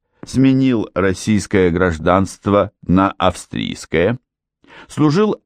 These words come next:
в австрийской кавалерии, затем изучал право,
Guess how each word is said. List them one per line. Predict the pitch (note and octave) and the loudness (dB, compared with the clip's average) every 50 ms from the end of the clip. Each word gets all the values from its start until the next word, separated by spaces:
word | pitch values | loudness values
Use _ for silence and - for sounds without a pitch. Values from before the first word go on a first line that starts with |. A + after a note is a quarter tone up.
| _ - | _ -4
в | B2 | -2
австрийской | C#3+ C#3+ - - - D#3 E3 D#3+ - - - D#3 C#3+ | -2 -2 -4 -6 -4 -2 -2 -2 -4 -4 -2 -2 -2
кавалерии, | - - D3 C3+ C3+ B2 G#2+ E2 A#1+ G1+ G1+ G1+ G1+ G1+ - - _ _ _ _ _ _ _ _ _ _ - | 0 -2 0 0 0 0 0 -2 -2 -4 -6 -6 -8 -8 -10 -12 _ _ _ _ _ _ _ _ _ _ -2
затем | G2 A#2 A#2+ - G#3+ G#3+ G3 F3+ | 0 0 2 2 2 2 2 2
изучал | D#3 C3+ C3+ B2 - - D3 D3 C#3+ B2 | 2 0 -2 -2 -2 0 0 0 0 -2
право, | - - E2+ D2+ A#1 G1+ G1+ G1+ G1+ G1+ | -2 -2 -2 0 0 0 -2 -4 -4 -6